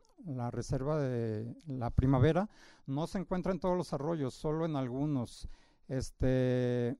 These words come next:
y en esos arroyos, eh, tienen mucha importancia ecológica para, para esta área de, de la, del, de la primavera, ya que ahí, eh, la humedad que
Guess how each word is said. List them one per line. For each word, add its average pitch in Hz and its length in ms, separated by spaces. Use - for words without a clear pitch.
y 170 220
en 175 380
esos 202 280
arroyos, 190 600
eh, 165 120
tienen 180 340
mucha 185 240
importancia 156 500
ecológica 151 520
para, 113 520
para 110 800
esta 151 360
área 151 240
de, 113 420
de 120 180
la, 113 320
del, 117 420
de 135 80
la 135 80
primavera, 147 500
ya 156 200
que 165 440
ahí, 175 420
eh, 123 520
la 131 160
humedad 147 440
que 185 180